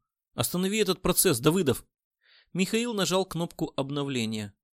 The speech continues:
Выписка на дисплее пополнилась еще одной строкой в двести пятьдесят тысяч. «Не могу! Я вошел в систему на правах наблюдателя. Вижу, что происходит, но не могу повлиять.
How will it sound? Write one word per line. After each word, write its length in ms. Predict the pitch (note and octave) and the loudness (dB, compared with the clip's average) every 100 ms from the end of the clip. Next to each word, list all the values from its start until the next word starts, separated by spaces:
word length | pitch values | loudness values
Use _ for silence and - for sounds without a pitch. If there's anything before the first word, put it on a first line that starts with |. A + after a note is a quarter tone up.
| _ | _
Выписка 520 | A2 C3+ - G2 - | -2 0 0 -2 -2
на 80 | F3 | -4
дисплее 480 | E3+ - E3 E3+ E3 | -4 -6 -4 -4 -2
пополнилась 640 | B2+ - C3+ C#3+ C#3 C#3 | -4 -4 -2 -2 -2 -4
еще 340 | - A#2 - D3 | -4 -6 -4 -4
одной 360 | C3+ C3 C3+ | -4 -6 -6
строкой 480 | C3 - A2 - C#3 | -6 -8 -8 -4 -4
в 40 | A#2+ | -4
двести 420 | G#2 A2+ - - | -6 -6 -6 -12
пятьдесят 600 | - A2 A2+ - A#2+ _ | -12 -10 -6 -6 -8 _
тысяч. 540 | A#2 - G#2+ - - _ _ - _ _ _ | -8 -8 -10 -12 -12 _ _ -20 _ _ _
«Не 160 | G2+ D3+ | -6 -2
могу! 500 | F3 C3 D#3+ D#3+ - _ _ _ _ - | 0 4 4 4 -4 _ _ _ _ 0
Я 160 | A2+ | 4
вошел 220 | D3 E3+ D3+ | 4 2 0
в 60 | |
систему 460 | - B2 - F#3+ D#3+ | 0 -2 0 0 2
на 80 | B2 | 0
правах 380 | A#2+ A#2+ D#3 | 0 2 0
наблюдателя. 680 | C#3+ C3 D3+ E3 C#3+ A2 G2+ - _ _ _ _ _ | -2 -2 0 2 2 -2 -6 -10 _ _ _ _ _
Вижу, 320 | A2 F3 F#3+ F#3+ | 2 4 4 2
что 200 | - E3+ | 2 0
происходит, 640 | D3 C#3+ - G3 E3 - | 2 2 2 2 2 0
но 120 | C3+ | -2
не 100 | D#3 | -2
могу 260 | D#3+ D3 D3 | -4 -2 0
повлиять. 640 | C3+ C3 D3 C#3+ G#2+ - | 0 -2 0 0 0 -4